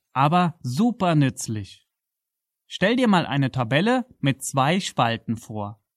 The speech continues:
Key und Value, also Schlüssel und Wert. Und jede Zeile in dieser Tabelle ist ein Eintrag in einem Dictionary.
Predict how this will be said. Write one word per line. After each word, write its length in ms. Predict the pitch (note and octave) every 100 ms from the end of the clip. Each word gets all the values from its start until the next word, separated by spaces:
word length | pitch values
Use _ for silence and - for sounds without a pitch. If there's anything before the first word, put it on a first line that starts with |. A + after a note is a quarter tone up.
| _ _ -
Key 420 | - F#3 G#3+ A#3+ - _
und 260 | F#3+ G3 D3+
Value, 560 | C3+ B2 A2+ A2 G2+ - _ _
also 480 | - C3 B2+ A#2+ G#2+ -
Schlüssel 460 | - G#3 G#3+ G#3
und 320 | - D#3 D3
Wert. 360 | B2 A2 G2+ - _ _ _ _ _ _ _ _ _ _
Und 180 | C#3 C#3
jede 240 | G3 B3+
Zeile 440 | - F#3 F3+ F3 B2+
in 100 | A#2
dieser 220 | A2+ A#2
Tabelle 540 | A#2+ A2 A#2 G3 A3+ - _
ist 160 | C3+ B2
ein 120 | A#2+
Eintrag 680 | A2+ C3 D3+ - E3+ G3 -
in 140 | -
einem 360 | C#3+ B2 D3 G#3
Dictionary. 760 | G3+ - - B2 G#2 G2+ G2+